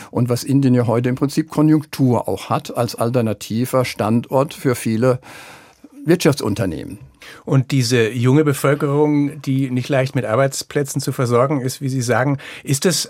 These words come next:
Speaker 2: eine Chance auch für Deutschland und den Fachkräftemangel? Also, äh, Außenministerin Baerbock hat, glaube ich, letztes Jahr ein Abkommen unterzeichnet, das den Austausch da erleichtern soll. G-, gerät da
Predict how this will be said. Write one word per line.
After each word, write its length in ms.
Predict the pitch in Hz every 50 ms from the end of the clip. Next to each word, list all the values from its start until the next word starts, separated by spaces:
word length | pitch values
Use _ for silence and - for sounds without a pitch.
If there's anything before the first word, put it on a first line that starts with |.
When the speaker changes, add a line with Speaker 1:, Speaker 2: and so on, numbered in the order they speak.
| - -
Speaker 2:
eine 120 | 147 143
Chance 340 | 139 - 143 143 151 - 131
auch 60 | -
für 120 | - 120
Deutschland 480 | 104 - 92 113 135 - - 185 185 170
und 80 | 151 139
den 120 | 135 113
Fachkräftemangel? 920 | - - 110 - - - - 147 139 - 170 151 143 143 156 175 180 180 170
Also, 160 | 120 110 120
äh, 340 | 117 113 - - 123 110 113 131
Außenministerin 600 | - 123 127 135 131 127 127 - - 113 113 113
Baerbock 440 | - 113 127 131 139 131 - - -
hat, 260 | 139 139 - - - _ _ -
glaube 180 | 151 135 127
ich, 60 | 123 127
letztes 220 | 135 135 131 120
Jahr 100 | 123 117
ein 60 | 117
Abkommen 440 | - - - - - - 139 123 113
unterzeichnet, 680 | 107 101 101 92 - - 95 90 90 - - 92 - -
das 200 | 98 95 - -
den 180 | 104 98 98
Austausch 480 | - 98 101 110 - - - 107 101 -
da 220 | - 98 92 92 - - - - - - _
erleichtern 580 | - 107 98 98 90 107 135 - - 135 131 120
soll. 380 | 113 123 120 117 113 117 147 - - -
G-, 100 | 156 131 -
gerät 340 | - 120 104 110 139 135 160
da 160 | 143 131